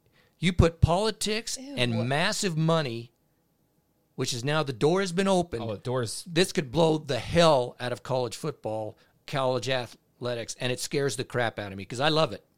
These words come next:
Speaker 2: Yeah.
Speaker 1: So, but I'm for the guys, uh, for the athletes making money, but this thing could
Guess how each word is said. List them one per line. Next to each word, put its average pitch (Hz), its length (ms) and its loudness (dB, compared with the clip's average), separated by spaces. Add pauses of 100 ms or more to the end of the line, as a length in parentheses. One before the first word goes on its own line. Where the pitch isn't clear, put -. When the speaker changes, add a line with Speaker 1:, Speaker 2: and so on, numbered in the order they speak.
(140)
Speaker 2:
Yeah. 180 380 -6 (300)
Speaker 1:
So, 139 220 0
but 147 180 4
I'm 202 140 4
for 190 380 2
the 156 80 -6
guys, 156 380 0 (160)
uh, - 380 -10
for 175 180 -4
the 160 180 2
athletes 165 440 -2
making 156 360 -4
money, 151 420 -2 (600)
but 131 380 2 (180)
this 202 240 4
thing 170 260 0
could 120 300 -4